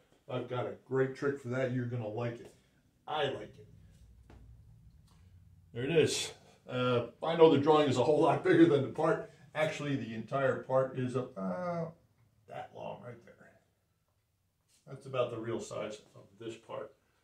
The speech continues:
So this, there's a lot going on. It's very small, but knowing how to cut the geometry out and figure out what you have, the mechanics behind it, you have all the information you need.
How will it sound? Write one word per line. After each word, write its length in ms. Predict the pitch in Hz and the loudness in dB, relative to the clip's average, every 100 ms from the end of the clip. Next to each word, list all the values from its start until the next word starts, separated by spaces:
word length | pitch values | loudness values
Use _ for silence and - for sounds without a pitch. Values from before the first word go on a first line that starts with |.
| _ | _
So 180 | - 107 | -14 -10
this, 200 | 120 127 - _ | -8 -10 -12 _
there's 160 | 117 107 | -8 -6
a 60 | |
lot 360 | 98 120 131 - | -2 0 -2 0
going 280 | 135 131 127 | 0 2 2
on. 260 | 127 120 - - | 0 -2 -8 -20
It's 120 | - | -10
very 300 | 113 120 117 | -2 -2 -2
small, 460 | - 120 120 117 - _ _ _ | -4 -2 -2 -4 -12 _ _ _
but 160 | 113 110 | -14 -4
knowing 300 | 127 127 123 | 0 0 0
how 180 | 131 127 | 0 -2
to 260 | - 117 - | -4 -10 -6
cut 340 | - 165 - | -4 -4 -6
the 80 | 127 | -12
geometry 640 | 110 127 139 135 - 131 135 | -8 -6 -4 -4 -4 -2 0
out 220 | 131 - | -2 -6
and 120 | 113 | -12
figure 360 | - 131 123 123 | -8 -6 -2 -2
out 200 | 117 120 | -2 -2
what 280 | 143 139 | -4 -2
you 100 | 139 | -2
have, 320 | 123 127 117 - _ _ | -2 -2 -4 -8 _ _
the 80 | 110 | -16
mechanics 500 | 104 - 135 131 127 | -14 -10 -6 -4 -4
behind 400 | - 123 123 123 | -6 -2 -2 0
it, 180 | 123 - _ _ - | -2 -4 _ _ -14
you 60 | 113 | -8
have 120 | 107 | -2
all 180 | 113 117 | 0 0
the 60 | |
information 500 | 117 120 120 117 117 | -2 -4 -4 -4 -6
you 120 | 107 | -8
need. 360 | 104 110 110 | -6 -8 -8